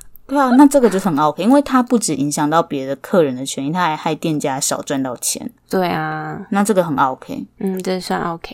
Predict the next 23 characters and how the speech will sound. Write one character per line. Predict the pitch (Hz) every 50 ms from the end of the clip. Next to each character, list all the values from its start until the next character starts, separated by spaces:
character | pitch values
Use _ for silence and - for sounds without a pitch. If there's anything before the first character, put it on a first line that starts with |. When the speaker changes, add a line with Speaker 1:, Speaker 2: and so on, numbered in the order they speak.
| - - _
Speaker 2:
诶， | - 214
我 | 196 180
们 | 170 175 175 -
遇 | 208 202
到 | 208 202 196
蛮 | 180 147 143
多 | 139 139 139 -
的。 | - - - - - 220 285 285
Speaker 1:
嗯。 | 330 339 294 156 156 156 165 - - - - - - - - - - _
好， | - - 165 165 175
下 | - - 262 254 247
一 | 240
个 | 214 190 175
呢， | 165 160 160
就 | 147 180 185
是 | 185 - 196 190 185 185 180 175 170 160 160 156 160 165 - _ _ _ _
Speaker 2:
再 | - - 277 254 226
来 | 208 196
下 | 196 - - 208 269 240
一 |
个 | 220 196 185 180
就 | 196 196 202
是 | 202 - - 208 202 190 185 175 170 165 -